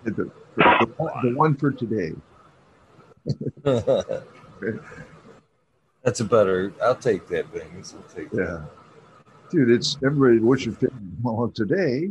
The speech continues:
Speaker 1: <laughs> kinda liking this one.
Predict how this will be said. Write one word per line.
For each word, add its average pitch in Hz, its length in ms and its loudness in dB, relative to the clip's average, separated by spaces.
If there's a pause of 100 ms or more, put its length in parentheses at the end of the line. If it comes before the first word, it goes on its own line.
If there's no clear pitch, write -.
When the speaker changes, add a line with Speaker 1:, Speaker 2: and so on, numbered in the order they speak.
Speaker 1:
<laughs> - 80 -20 (2250)
kinda 110 160 -4
liking 165 340 -6
this 185 220 -6
one. - 160 -10